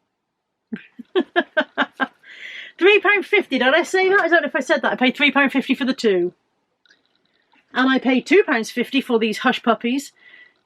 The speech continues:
Um, they've got a couple of scuffs on them. To be honest, if I'd noticed that little scuff on the back, I might not have been willing to, willing to pay two pound fifty, but they're just a very simple pair of, um, Victorian style hush puppies. Two pound fifty for those.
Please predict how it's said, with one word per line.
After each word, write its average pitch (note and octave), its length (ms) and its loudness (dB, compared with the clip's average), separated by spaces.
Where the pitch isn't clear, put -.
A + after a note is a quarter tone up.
Um, A#3 220 0
they've B3+ 180 -2
got C#4 180 0
a B3+ 40 -4
couple D#4 400 0
of C4+ 80 -4
scuffs - 420 -4
on G#3 140 2
them. G3 140 -2
To A3+ 100 -6
be A3+ 100 -2
honest, A#3+ 240 -2
if - 60 -8
I'd G#3+ 120 2
noticed C#4 380 -2
that A3+ 160 0
little G3+ 140 -4
scuff - 260 -6
on A3+ 60 -4
the G#3 80 -2
back, G3+ 240 -4
I G3+ 60 -2
might G#3+ 340 -2
not G3 80 -6
have F3 80 -10
been G#3 100 -6
willing G3 140 -4
to, - 120 -14
willing G3+ 140 -2
to G3 60 -10
pay G3 160 -4
two A3 160 -4
pound G#3+ 220 -4
fifty, G#3+ 220 -6
but G3+ 120 -4
they're A#3 100 -2
just B3 160 -6
a A#3+ 60 -8
very A#3+ 180 -2
simple G#3 380 -6
pair G3+ 260 -2
of, F#3+ 240 -4
um, F#3+ 380 -2
Victorian F#3+ 580 -2
style E3+ 640 -4
hush G3 180 -6
puppies. D#4+ 400 0
Two - 180 -8
pound A#3 180 -4
fifty - 180 -12
for G#3 100 -8
those. A3+ 460 -2